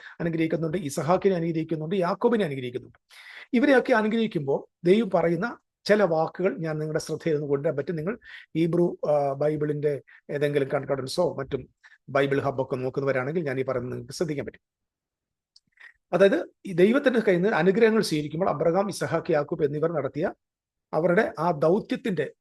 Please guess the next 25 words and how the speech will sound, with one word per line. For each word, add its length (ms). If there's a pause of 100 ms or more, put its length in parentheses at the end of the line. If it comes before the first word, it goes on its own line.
(220)
അവരെ, 200
അവരെ 540
ഏൽപ്പിച്ചിരിക്കുന്ന, 560
അവരിലൂടെ 400
സംഭവിക്കാൻ 560
പോകുന്ന 240
അനുഗ്രഹത്തെക്കുറിച്ച് 800
സംസാരിക്കുമ്പോൾ 800 (360)
പറഞ്ഞേക്കുന്ന 420
കാര്യങ്ങൾ. 380 (120)
ഒന്ന്, 180 (220)
അബ്രഹാമിനോട് 460
ദൈവം 200
പറയുന്നത് 240
ഉൽപ്പത്തി 320
പുസ്തകം 400 (480)
പന്ത്രണ്ടാം 440
അധ്യായത്തിന്റെ 380
മൂന്നാമത്തെ 500
വാക്യത്തിൽ 460
ഇങ്ങനെ 200
പറയുന്നു, 400 (500)
"നിന്നെ 220
ഞാൻ 160
അനുഗ്രഹിക്കും, 640